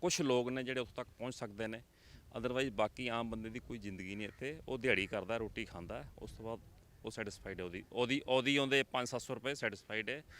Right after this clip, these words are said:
otherwise ਕੋਈ ਸੁਣਵਾਈ ਨਹੀਂ ਇੱਥੇ। ਕਰਪਸ਼ਨ ਜ਼ਰੂਰਤ ਨਾਲੋਂ ਜ਼ਿਆਦਾ ਹੋ ਚੁੱਕੀ ਹੈ, under table ਹੋ ਚੁੱਕੀ ਹੈ, ਹਰ ਡਿਪਾਰਟਮੈਂਟ ਇਹਦੇ 'ਚ ਚੱਲਿਆ ਹੋਇਆ ਹੈ।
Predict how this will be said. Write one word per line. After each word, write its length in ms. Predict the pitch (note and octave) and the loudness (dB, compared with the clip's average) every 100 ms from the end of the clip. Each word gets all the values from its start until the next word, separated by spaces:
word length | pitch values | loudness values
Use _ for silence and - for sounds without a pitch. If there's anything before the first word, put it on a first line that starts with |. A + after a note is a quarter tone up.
| - - - | -16 -14 -2
otherwise 280 | B2+ C#3 C#3+ | 2 4 2
ਕੋਈ 180 | - D3+ | 4 4
ਸੁਣਵਾਈ 320 | D3 A#2+ A2 | 8 10 10
ਨਹੀਂ 140 | G2+ | 8
ਇੱਥੇ। 240 | G2 - - - - - - - - - | 0 -4 -20 -20 -20 -20 -20 -20 -12 -2
ਕਰਪਸ਼ਨ 380 | A2+ - C#3 | -2 0 0
ਜ਼ਰੂਰਤ 260 | B2+ B2+ A#2+ | 4 2 2
ਨਾਲੋਂ 160 | B2+ B2+ | 0 4
ਜ਼ਿਆਦਾ 280 | A2+ G#2 | 4 6
ਹੋ 100 | A#2+ | 4
ਚੁੱਕੀ 360 | G#2 G2+ - A2+ | 2 -6 -10 -10
ਹੈ, 160 | A#2 - - - - - | -10 -14 -20 -20 -16 -2
under 160 | A2+ A#2+ | 4 4
table 400 | A2+ A#2 G#2+ A#2+ | 4 4 6 6
ਹੋ 80 | A#2 | 4
ਚੁੱਕੀ 380 | A2+ - A#2 A2+ | 0 -10 -8 -8
ਹੈ, 140 | B2 - - - - - | -10 -18 -20 -20 -20 -20
ਹਰ 220 | - A2+ B2+ | -6 4 4
ਡਿਪਾਰਟਮੈਂਟ 680 | A#2 - A2+ A2+ A#2 A#2+ | 4 4 4 4 -2 -2
ਇਹਦੇ 220 | A#2+ A#2+ | -2 -2
'ਚ 120 | A#2+ - | -2 -4
ਚੱਲਿਆ 380 | A2 G2+ A#2 | -4 2 4
ਹੋਇਆ 180 | A#2 G#2 | 6 4
ਹੈ। 140 | A2+ | -2